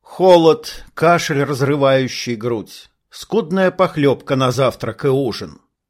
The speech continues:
Обед обычно заменяет гнилая луковица, если повезёт. И проклятые армейские патрули, разогнавшие всех контрабандистов в округе. Теперь даже скудный финансовый ручеёк за разгрузку тайных грузов пересох.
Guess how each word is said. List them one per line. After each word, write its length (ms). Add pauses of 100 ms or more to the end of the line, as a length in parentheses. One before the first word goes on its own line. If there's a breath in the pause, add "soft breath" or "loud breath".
Обед 400
обычно 420
заменяет 640
гнилая 480
луковица, 880
если 320
повезёт. 680 (420)
И 140
проклятые 840
армейские 840
патрули, 720
разогнавшие 840
всех 280
контрабандистов 1000
в 80
округе. 600 (420)
Теперь 400
даже 320
скудный 480
финансовый 640
ручеёк 640
за 160
разгрузку 580
тайных 540
грузов 400
пересох. 800